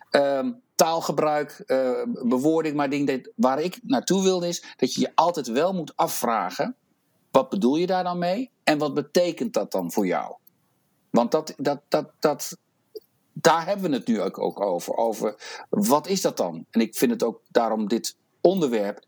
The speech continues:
is positief om ook daarover gewoon, eh, met, met z'n allen hier eens, eh, over te discussiëren. Wat bedoel je? Wat bedo-, wat betekent dat nou voor Thomas? Of wat, wat betekent dat nou voor Yvonne met haar achtergrond of met haar,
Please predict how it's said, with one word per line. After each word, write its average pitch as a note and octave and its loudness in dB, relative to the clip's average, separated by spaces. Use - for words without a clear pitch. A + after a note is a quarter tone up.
is D3+ 4
positief F#3 0
om D3+ 2
ook D3+ -2
daarover C3+ 0
gewoon, B2 0
eh, B2+ 2
met, C3+ 0
met C3 0
z'n C3+ -2
allen A#2 0
hier A#2 0
eens, - -4
eh, B2 0
over A#2 -2
te A#2 -2
discussiëren. A2 -2
Wat C3+ 2
bedoel E3+ -2
je? D3 0
Wat C#3 0
bedo-, C3 -2
wat D#3 2
betekent F3 -2
dat F3 -4
nou F3+ 2
voor F#3 -2
Thomas? G#3 -2
Of A#2+ -2
wat, - -4
wat D3 4
betekent E3+ 0
dat E3 0
nou E3+ 2
voor F3 -2
Yvonne E3+ -2
met C#3 2
haar C3 -4
achtergrond C3+ 0
of - -2
met C3+ 0
haar, A#2 -4